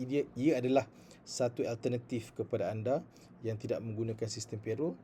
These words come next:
tetapi anda nak membuat borang E A dengan mudah tanpa perlu manually untuk key in satu persatulah maklumat, ah, pekerja di dalam Excel ataupun di dalam borang E A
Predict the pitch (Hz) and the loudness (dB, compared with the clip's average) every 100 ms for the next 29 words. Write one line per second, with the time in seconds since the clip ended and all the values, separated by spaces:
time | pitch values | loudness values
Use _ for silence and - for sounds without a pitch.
0 | - - - - 110 - 131 110 110 113 | -20 -20 -18 -4 -4 0 -2 0 0 2
1 | 110 107 113 110 110 113 - 104 107 104 | 2 -2 -4 -4 0 0 0 -4 -4 -4
2 | - 143 170 - 98 110 107 107 117 151 | -6 -4 -4 -6 -6 -4 -2 -2 0 0
3 | - - 110 110 - 110 113 110 117 110 | 0 -6 -4 -4 -4 -2 -2 -2 -2 -2
4 | 110 113 117 117 110 107 104 98 110 110 | -2 -2 -2 -4 -6 -8 -8 -8 -8 -6
5 | 110 107 98 - 107 104 113 - - - | -6 -8 -10 -8 -8 -6 -4 -6 -8 -20
6 | - - - 110 110 - 104 107 110 107 | -20 -20 -12 -4 -4 -4 -4 -4 -2 -4
7 | 104 - - - - 107 104 101 - 107 | -6 -10 -20 -20 -12 -6 -6 -6 -8 -6
8 | 107 107 151 277 - - - 113 127 123 | -6 0 0 -2 -10 -20 -14 -6 2 4
9 | 120 117 113 110 - - - - - 120 | 4 2 0 -6 -14 -20 -20 -16 -6 -6
10 | - - 123 113 110 107 117 107 107 - | -4 2 4 4 2 -2 -8 -4 -6 -4
11 | 113 110 107 104 104 104 104 107 107 107 | -4 -4 -4 -4 -4 -2 -2 -2 -4 -4
12 | 98 147 170 | -4 -2 0